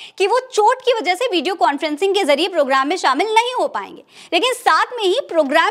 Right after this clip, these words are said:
शेड्यूल की पहली और दूसरी लिस्ट भी पोस्ट की है, जिसमें से पहली लिस्ट में तो अशोक गहलोत की स्पीच के लिए ग्यारह बजकर छब्बीस मिनट का टाइम दिखाया गया है,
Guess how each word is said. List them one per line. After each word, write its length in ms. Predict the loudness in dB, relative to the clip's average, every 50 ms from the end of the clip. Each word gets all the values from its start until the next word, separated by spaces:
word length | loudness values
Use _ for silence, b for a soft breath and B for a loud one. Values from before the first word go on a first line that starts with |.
| -2 -4
शेड्यूल 300 | -6 -4 -2 -2 -2 -2
की 120 | 0 0 0
पहली 500 | 0 0 -4 -2 0 0 2 2 2 2 B B B B B B B
और 160 | 2 2 2
दूसरी 560 | 2 0 -6 -8 -6 -6 -4 -2 -2 -4 -4 -8 _
लिस्ट 380 | -2 2 2 2 2 0 -2 -6
भी 160 | -2 -2 0
पोस्ट 300 | 0 0 -4 -4 -8 -16
की 100 | -16 -16
है, 160 | -16 -16 -18 _ _ _
जिसमें 240 | 0 2 4 2 2
से 100 | 2 2
पहली 360 | 0 0 -2 -2 -2 0 0 0 0 -2
लिस्ट 200 | -4 -6 -8 -6
में 140 | -2 -2 -2
तो 200 | 0 2 2 4
अशोक 320 | 4 2 0 -6 -8 -6
गहलोत 420 | -2 0 0 0 0 0 -4 -6 -6
की 140 | -6 -8 -8
स्पीच 400 | -8 -8 -4 -2 -2 -2 -2 -2
के 120 | -2 -2
लिए 300 | 0 2 4 2 2 2 B B B B B B
ग्यारह 360 | 0 2 2 2 2 0 0 0
बजकर 280 | 0 -2 -2 -4 -4
छब्बीस 480 | -2 -2 -2 -2 0 0 -2 -2 -2 -4
मिनट 240 | -2 -2 -2 0 0
का 80 | 0
टाइम 280 | 0 0 -2 -2 0 -2
दिखाया 320 | -2 2 2 2 2 2
गया 200 | -2 -4 -6 -8
है, 100 | -8 -10